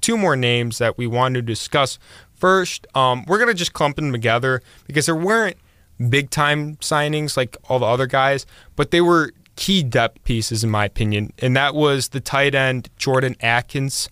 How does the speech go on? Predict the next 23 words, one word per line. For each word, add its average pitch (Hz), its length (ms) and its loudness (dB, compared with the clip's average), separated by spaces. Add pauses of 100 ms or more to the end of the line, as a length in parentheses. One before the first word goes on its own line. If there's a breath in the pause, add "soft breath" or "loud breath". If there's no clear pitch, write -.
(200 soft breath)
from 110 540 0 (100)
the 107 420 0 (140)
Houston 131 320 -4
Texans. 113 400 -4
We 120 80 -2
got 113 140 0
another 113 260 -2
guy 107 180 2
from 120 140 -6
the 110 80 -4
Texans, 120 560 -4 (260 loud breath)
and 127 140 0
then 127 120 2
Marquise 135 460 0
Goodwin, 127 640 0
the 120 80 2
wide 123 260 4
receiver 127 340 -4
from 120 280 -2
the 113 340 0
San 135 160 -4
Francisco 120 380 -2
forty-niners. 104 840 -2